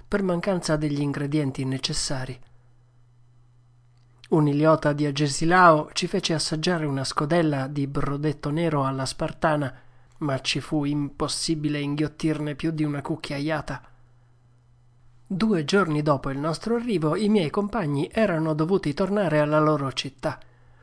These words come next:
ma io rimasi per fare la conoscenza degli illustri trapassati degli ultimi tre secoli, inglesi e stranieri, e siccome ho sempre ammirato molto i personaggi d'importanza,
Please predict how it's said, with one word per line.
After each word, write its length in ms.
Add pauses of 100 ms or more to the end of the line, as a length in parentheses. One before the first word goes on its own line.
(220)
ma 120
io 220
rimasi 460
per 140
fare 340
la 120
conoscenza 720
degli 340
illustri 520
trapassati 720
degli 220
ultimi 380
tre 180
secoli, 500 (520)
inglesi 560
e 80
stranieri, 680 (800)
e 120
siccome 500
ho 60
sempre 500
ammirato 500
molto 380
i 60
personaggi 680
d'importanza, 840